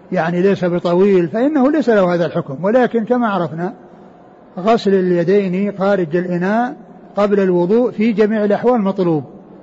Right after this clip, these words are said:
وهذا جاء، يعني جاء في أحاديث، يعني كونه يغسل يديه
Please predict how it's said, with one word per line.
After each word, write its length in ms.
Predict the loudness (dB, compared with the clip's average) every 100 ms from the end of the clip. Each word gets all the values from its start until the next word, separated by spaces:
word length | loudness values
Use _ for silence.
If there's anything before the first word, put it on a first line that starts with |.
| -20 -20 -20 -20 -20 -20 -20 -18 -8
وهذا 320 | -2 0 2
جاء، 540 | 4 4 2 -2 -8 -12
يعني 320 | -10 -4 -2
جاء 280 | 2 2 2
في 240 | 0 -2 -2
أحاديث، 460 | -2 0 2 0 -2 -20 -20 -20 -20 -20 -20 -14
يعني 220 | -8 -6 -4
كونه 520 | -4 -2 -4 -4 -2
يغسل 400 | -4 -4 -6 -4
يديه 320 | -2 -2 -2